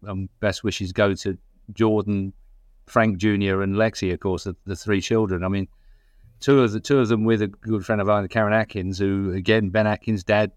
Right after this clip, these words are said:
of Karen, was the Rev A Red Bull Ducati, uh, team owner, Rev A Red Bull Kawasaki team owner, if I go back, John Reynolds days and the like. So we're talking about embedded people here, people that are very close to us, close to our hearts. And we've lost one of the, the,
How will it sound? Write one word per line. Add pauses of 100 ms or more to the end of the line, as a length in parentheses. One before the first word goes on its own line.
(120)
of
Karen, (160)
was
the
Rev
A
Red
Bull
Ducati, (260)
uh,
team
owner,
Rev
A
Red
Bull
Kawasaki
team
owner,
if
I
go
back,
John
Reynolds
days
and
the
like. (320)
So
we're
talking
about
embedded
people
here,
people
that
are
very
close
to
us,
close
to
our
hearts. (680)
And
we've
lost
one
of
the,
the,